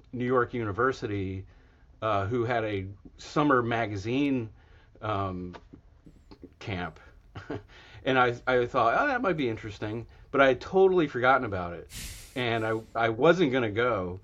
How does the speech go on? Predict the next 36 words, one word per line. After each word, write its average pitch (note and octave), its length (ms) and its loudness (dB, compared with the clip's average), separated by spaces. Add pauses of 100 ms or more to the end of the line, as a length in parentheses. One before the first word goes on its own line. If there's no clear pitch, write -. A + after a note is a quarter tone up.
(540)
And A#2 600 0
somebody B2+ 540 2
in A2+ 80 2
the A2+ 80 0
office C3 340 2
said, A2+ 120 -2
"Hey, D#3+ 180 0
weren't C#3+ 240 -2
you C3 60 -6
gonna B2+ 140 -2
go B2+ 100 0
meet B2 180 -2
with A2+ 140 -8
those A#2 260 -2
N A#2+ 160 -4
Y A2 120 -2
U A#2+ 180 -4
people?" F#2 440 -8 (580)
And A2+ 80 -6
I G#2+ 40 -4
said, C3+ 160 -2
"Oh, A3 120 4
yeah, A3 320 -2
yeah." C3 320 -2 (120)
Uh, B2 60 -2
I, A#2 360 0 (240)
you A2+ 80 -6
know, G2+ 260 -2
so C3 180 -2
I G#2+ 40 2
went, G#2 640 -2 (500)
and A#2+ 140 -4
I A#2+ 100 0
actually A#2+ 380 0
ended A2+ 220 -2
up G#2 220 -4